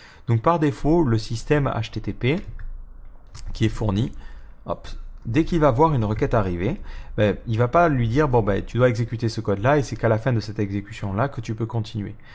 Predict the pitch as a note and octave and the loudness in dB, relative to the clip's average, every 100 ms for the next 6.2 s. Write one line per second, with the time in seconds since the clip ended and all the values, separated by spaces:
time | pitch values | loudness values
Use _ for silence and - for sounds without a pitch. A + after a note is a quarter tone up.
0 | - - A2 G2+ - D3 C#3 D#3 D3 A2+ | -20 -10 -6 -6 0 2 4 4 4 4
1 | G2+ G2 F#2 G#2+ A#2 F#3 - C3 A2 A2 | 4 2 0 2 2 0 -6 -4 0 2
2 | D#3+ D#3+ E3+ C#3 A#2 A2 - D#3+ - A#2 | 0 0 0 0 0 -2 -4 -6 -2 -2
3 | - D3+ C3+ C#3 C3 C3 A#2+ A#2 A2+ G#2+ | 0 -2 -2 -6 -8 -8 -8 -4 -4 -2
4 | G#2+ G#2 A2+ G#2+ G2+ G#2 - A2+ A2 A2 | -2 -2 0 0 0 -2 -4 -2 2 2
5 | G2+ D#3 D3+ - A#2 A2 A2+ G#2+ G#2+ - | 2 0 0 -2 0 2 2 2 -2 -6
6 | - - | -14 -18